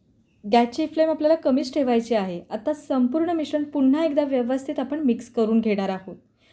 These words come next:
आणि त्यानंतर आपल्याला या भांड्यावर झाकण ठेवायचं आहे आणि दहा ते पंधरा मिनटं आपल्याला हे गाजरचा किस आहे छान शिजू द्यायचा आहे. बारा मिनटं झालेली आहेत. मी यावरचं झाकण काढलेलं आहे. बघा, बऱ्यापैकी यामधलं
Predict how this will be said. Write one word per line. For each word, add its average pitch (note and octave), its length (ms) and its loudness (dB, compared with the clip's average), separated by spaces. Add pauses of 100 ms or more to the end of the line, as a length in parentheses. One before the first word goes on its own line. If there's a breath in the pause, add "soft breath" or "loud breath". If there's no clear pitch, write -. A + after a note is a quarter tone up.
(140 soft breath)
आणि C4 140 2
त्यानंतर C#4+ 720 0 (480)
आपल्याला C4 240 0
या C#4 120 4
भांड्यावर C4 440 2
झाकण C#4 480 -2
ठेवायचं A#3+ 480 0
आहे F#3 260 -4 (360 soft breath)
आणि C#4+ 200 0 (120)
दहा B3 340 2 (120)
ते D#4+ 100 2
पंधरा C4 440 4
मिनटं D#4+ 280 -2
आपल्याला A#3+ 440 0 (400 soft breath)
हे C4+ 40 -4
गाजरचा B3 540 0
किस C#4 360 -4
आहे A3 120 2 (100)
छान C#4 180 -4
शिजू A3+ 340 0
द्यायचा F#3 400 0
आहे. F3 280 -6 (1040)
बारा A3+ 340 6
मिनटं C#4+ 320 2
झालेली A#3+ 480 0
आहेत. G#3 240 0 (100)
मी A#3+ 120 2
यावरचं A#3 380 2
झाकण A#3+ 460 -2
काढलेलं A3+ 360 -2
आहे. G3+ 140 0 (140)
बघा, A#3+ 180 0
बऱ्यापैकी D4+ 720 2
यामधलं B3 480 2